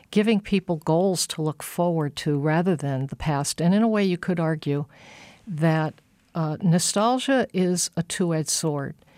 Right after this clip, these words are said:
I see it as, "I wish we knew how to harness its healing and wonderful powers and not allow it to become the trap that can trap us in the maladaptive or the unhealthy."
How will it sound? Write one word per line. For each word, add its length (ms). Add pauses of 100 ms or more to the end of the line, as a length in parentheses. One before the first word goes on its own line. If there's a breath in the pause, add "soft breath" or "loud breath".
(720 soft breath)
I 180
see 280
it 180
as, 420 (440)
"I 120
wish 400
we 200
knew 260
how 280
to 140
harness 680
its 240
healing 720
and 200
wonderful 440
powers 580 (720 soft breath)
and 220
not 240
allow 400
it 180 (100)
to 240
become 520
the 120
trap 520 (840)
that 160
can 120
trap 420
us 320
in 400 (240)
the 140
maladaptive 760
or 80
the 140
unhealthy." 680